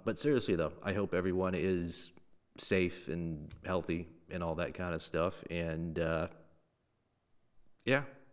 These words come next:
I hope you're making the best out of it. I certainly am. Um, I think I've talked about this before, but, uh, you know, I think I took a lot of things for granted,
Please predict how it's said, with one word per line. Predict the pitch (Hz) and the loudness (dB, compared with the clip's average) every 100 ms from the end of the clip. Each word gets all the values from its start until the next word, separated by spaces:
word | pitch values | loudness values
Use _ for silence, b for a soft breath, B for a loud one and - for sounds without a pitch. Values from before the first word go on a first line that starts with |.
| _ | _
I | - | -4
hope | 95 95 | -2 0
you're | 92 | 2
making | 92 87 92 | 2 2 0
the | |
best | 85 98 92 - | 2 0 0 -4
out | 80 | -2
of | 78 | -4
it. | - - - | -6 -16 -4
I | 98 | -4
certainly | 98 92 - 82 80 | 0 0 -2 -4 -6
am. | 87 - _ _ _ _ _ _ _ _ _ _ - | -8 -16 _ _ _ _ _ _ _ _ _ _ -6
Um, | 87 85 80 78 - | -2 0 -2 -6 -4
I | 90 | -4
think | 90 85 | -2 0
I've | 82 - | -2 2
talked | 85 - | 0 0
about | 80 85 82 | 2 2 2
this | 90 | -2
before, | - 87 85 95 95 B B B B B _ | -2 -2 4 4 2 B B B B B _
but, | 90 80 - | 0 0 2
uh, | 92 87 85 - | 4 6 4 2
you | 101 | 2
know, | 92 87 | 2 2
I | 98 | 0
think | 92 90 | 0 2
I | 90 | 2
took | - 95 | 2 0
a | 82 | 4
lot | 82 85 | 4 4
of | 82 | 2
things | 92 87 85 | 0 -2 -2
for | - 82 | -4 -2
granted, | 87 92 92 | 2 2 0